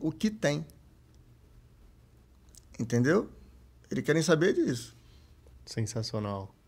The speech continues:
Speaker 1: Eles não querem saber do, do trabalho, de quem realmente entrega.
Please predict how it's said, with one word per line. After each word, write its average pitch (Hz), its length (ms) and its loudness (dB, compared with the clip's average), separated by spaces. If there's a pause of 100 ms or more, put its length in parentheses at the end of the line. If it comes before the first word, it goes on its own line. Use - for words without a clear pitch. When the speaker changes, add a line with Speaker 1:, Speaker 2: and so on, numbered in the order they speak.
(140)
Speaker 1:
Eles 131 120 0
não 160 80 2
querem 233 200 4
saber 180 360 6
do, 151 460 2 (320)
do 165 200 -6
trabalho, 131 580 6 (800)
de 123 140 -4
quem 160 160 6
realmente 160 380 6
entrega. 131 480 0